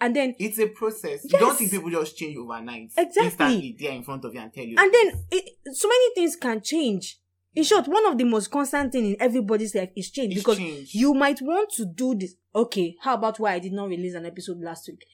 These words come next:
Speaker 1: Because I obviously wanted to do something,
Speaker 2: Yeah.
Speaker 1: but then the guest fell sick,
Speaker 2: Oh.
Speaker 1: so it couldn't
Speaker 2: There
Speaker 1: work
Speaker 2: are
Speaker 1: out.
Speaker 2: circumstances
Speaker 1: Exactly.
Speaker 2: cropping up,
Speaker 1: So
Speaker 2: so.
Speaker 1: that is how even life, life decisions that you have already planned out for yourself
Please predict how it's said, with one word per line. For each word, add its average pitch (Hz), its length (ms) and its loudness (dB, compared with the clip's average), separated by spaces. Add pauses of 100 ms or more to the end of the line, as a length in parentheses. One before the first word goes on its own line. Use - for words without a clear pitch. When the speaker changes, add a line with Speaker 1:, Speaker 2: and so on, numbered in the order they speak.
(140)
Speaker 1:
Because 233 280 0
I 220 60 -2
obviously 254 420 2
wanted 214 420 -2
to - 80 -8
do 185 160 -8
something, 185 420 -8 (140)
Speaker 2:
Yeah. 151 80 -20
Speaker 1:
but 190 140 -2
then 214 180 -2
the 190 120 -6
guest 254 360 -2 (100)
fell 214 220 2
sick, - 520 0 (140)
Speaker 2:
Oh. - 220 -16
Speaker 1:
so 285 240 4
it 294 100 0
couldn't 320 300 2
Speaker 2:
There 302 80 6
Speaker 1:
work 302 220 8
Speaker 2:
are 277 140 6
Speaker 1:
out. 190 80 0
Speaker 2:
circumstances 165 920 -6
Speaker 1:
Exactly. 285 240 2 (220)
Speaker 2:
cropping 294 200 -4
up, 262 60 -2
Speaker 1:
So 415 260 2
Speaker 2:
so. - 60 -18 (200)
Speaker 1:
that 587 200 4
is 370 80 -6
how 370 480 2
even 339 280 2
life, 285 480 4
life 277 360 2
decisions 240 480 -4
that 190 160 -2
you 196 100 -4
have 202 160 -2
already 226 280 -2
planned 226 340 -4
out 208 160 -4
for 196 80 -8
yourself 180 500 -2